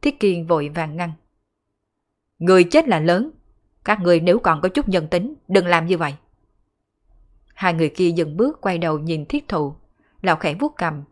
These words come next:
rồi nhẹ gật đầu. Vì vậy hai người kia tìm tới một cái ghế đặt trong một góc phòng, để thi thể của Tư Đồ Hạo ngồi lên.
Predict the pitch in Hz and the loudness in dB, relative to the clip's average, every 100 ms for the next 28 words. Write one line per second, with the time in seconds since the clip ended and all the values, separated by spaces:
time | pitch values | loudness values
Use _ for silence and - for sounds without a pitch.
0 | - 185 160 160 147 147 165 165 156 143 | -4 0 0 -2 -8 -6 -8 -6 -6 -8
1 | - _ _ _ _ _ - 196 175 160 | -16 _ _ _ _ _ -2 0 2 0
2 | 156 190 180 175 156 - 180 170 170 170 | -2 -2 -2 -2 -2 0 0 0 0 -2
3 | 151 180 202 240 - 185 175 180 247 311 | -2 -6 -2 -4 -2 -4 -2 -2 -4 -10
4 | _ - 185 156 - 190 175 170 170 151 | _ -8 -4 -4 -6 -8 -6 -4 -4 -4
5 | 233 - 170 143 - _ _ _ - 170 | -8 -4 -4 -4 -12 _ _ _ 0 0
6 | 160 208 175 143 165 180 185 175 160 147 | 2 -2 -2 -4 -4 -4 -2 -2 -2 -2
7 | 160 143 160 156 156 175 | -8 -6 -2 0 0 -4